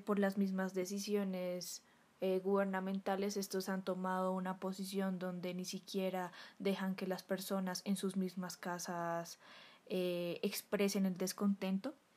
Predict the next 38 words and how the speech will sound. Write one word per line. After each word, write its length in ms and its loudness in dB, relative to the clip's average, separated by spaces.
Eh, 180 2
además 260 4
tenemos 320 4
a 40 2
la 100 6
ciudadanía 600 4
distribuida 680 4
en 80 -6
dos, 260 0
en 140 2
dos 200 2
grupos, 440 0
uno 420 2
a 80 0
las 140 0
personas 400 -6
que 60 -8
están 240 -8
en 80 -8
sus 180 -8
casas 420 0
y 120 0
por 200 4
otro 240 2
lado 240 4
las 160 2
personas 360 -4
que 80 -6
están 220 -2
retenidas 680 2
en 180 4
estos 340 -2
centros 580 0
de 80 2
aislamiento 720 2
donde 380 -2
pueden 260 2
cumplir 480 2